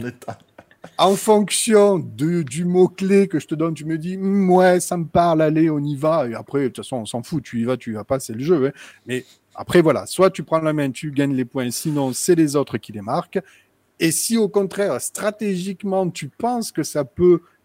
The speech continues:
Speaker 2: piéger quelqu'un d'autre, tu peux très bien donner la question à quelqu'un d'autre.
Speaker 1: D'accord, c'est compris.
Speaker 2: Est-ce que c'est compris ?
Speaker 1: Mais attends, parce que sinon, on répond à la question qu'on choisit, on a, on marque que trois points.
Speaker 2: Si
Speaker 1: Non,
Speaker 2: tu
Speaker 1: pas cinq.
Speaker 2: gagnes, si tu gagnes ta, si tu gagnes, euh, oui, si tu réponds juste à ta question, tu marques trois points.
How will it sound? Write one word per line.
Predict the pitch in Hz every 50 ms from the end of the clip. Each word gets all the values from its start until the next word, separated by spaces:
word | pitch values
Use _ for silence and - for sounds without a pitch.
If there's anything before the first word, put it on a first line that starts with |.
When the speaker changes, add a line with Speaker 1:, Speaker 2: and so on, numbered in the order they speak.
| -
Speaker 2:
piéger | - - - 220 240 208 175 202 190
quelqu'un | - 135 113 - 117
d'autre, | 120 139 185 -
tu | - - 120
peux | - 185 196
très | - - 127
bien | 117 160 190
donner | 156 120 123 160
la | 175 139
question | - 113 - 190
à | 185
quelqu'un | 165 - 139 - 156 139
d'autre. | 117 117 - - _ _ -
Speaker 1:
D'accord, | - 127 110 - 104 92
c'est | _ - 117 110
compris. | _ - 110 _ _ _ _ _ _ _ _ _ _ _ _ _ _ _ _ _
Speaker 2:
Est-ce | - 117 -
que | -
c'est | - 160
compris ? | 139 170 160 151 180 208 240 - - _ _ _ _ _ -
Speaker 1:
Mais | 127
attends, | 151 151 - 156
parce | - 107 113 -
que | 131 127
sinon, | - - 185 202
on | 185
répond | 131 139 135 - 165
à | 143
la | 127
question | - 135 - - 156
qu'on | - 117
choisit, | 107 - 127 120 110 117 139 180 - _ -
on | 123 117 110
a, | 110 110 _ _ _
on | 113 110
marque | 117 131 135 - -
que | -
trois | - - - 151 156
points. | - 127 117 - _ _ _ _ _ _ _ _ _ _ _ _ _ _ -
Speaker 2:
Si | - - 165
Speaker 1:
Non, | 156
Speaker 2:
tu | - 175 175
Speaker 1:
pas | 180
cinq. | 180 165 143 127
Speaker 2:
gagnes, | 202 208 220 226 220 202 196 - _
si | - - - 156
tu | - - 151
gagnes | 127 117 123 175 190 190 180 165 147
ta, | 131 - - 120 120 117 117 113 110 110 107 110 110
si | - - - -
tu | - 135
gagnes, | 123 180 180 175 165 143 131
euh, | 123 120 120 120 120 120 120 123 -
oui, | 147 147
si | - 147
tu | - 170
réponds | 185 196 190 196 190 185
juste | 156 - 190 - -
à | 113
ta | 113 - _ - 240 226
question, | - - 165 - - - 208 240
tu | 226 -
marques | 143 135 127 - -
trois | - - 180
points. | 165 - 143 139